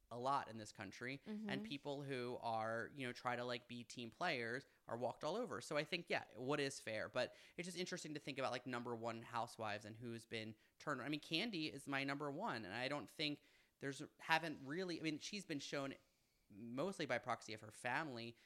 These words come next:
Speaker 1: like her mom, but, like, she's been shown in not great light, but she's never really been, like, the subject of doing something shady and been, like,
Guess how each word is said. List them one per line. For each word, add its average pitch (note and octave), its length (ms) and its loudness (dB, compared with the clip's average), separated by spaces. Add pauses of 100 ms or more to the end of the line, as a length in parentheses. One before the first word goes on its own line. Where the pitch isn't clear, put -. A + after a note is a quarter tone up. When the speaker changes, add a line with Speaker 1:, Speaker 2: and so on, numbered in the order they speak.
(160)
Speaker 1:
like A#2 120 -8
her A#2+ 80 -2
mom, A#2 400 2
but, G#2 100 -4
like, C3 120 -4
she's E3 220 -6
been C3 140 -4
shown B2+ 280 -2
in A#2 100 -2
not - 120 -4
great - 200 -8
light, C#3+ 360 0
but C#3+ 80 -6
she's E3 220 -8
never D#3+ 220 2
really C3 240 -2
been, A#2+ 200 -2
like, G#2+ 200 -4 (360)
the B2 80 -4
subject A#2 640 -2 (100)
of A2 520 2 (500)
doing B2 340 2
something G#2+ 400 -6
shady A2 460 -4
and G#2 160 -6
been, G#2 180 -6
like, G#2 140 -6